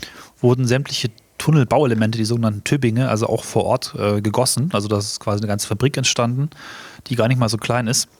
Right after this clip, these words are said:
wo man also vor Ort dann die passenden Elemente immer,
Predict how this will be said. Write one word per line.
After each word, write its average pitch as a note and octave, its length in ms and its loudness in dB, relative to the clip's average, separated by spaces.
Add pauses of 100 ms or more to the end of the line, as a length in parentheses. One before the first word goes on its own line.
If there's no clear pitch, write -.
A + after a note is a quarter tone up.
(320)
wo A#2+ 120 2
man A2 120 2
also G#2+ 160 0
vor - 180 -2
Ort A2+ 160 0
dann A2 80 2
die G#2+ 80 0
passenden A2 460 -2
Elemente G#2 440 0
immer, G#2 440 2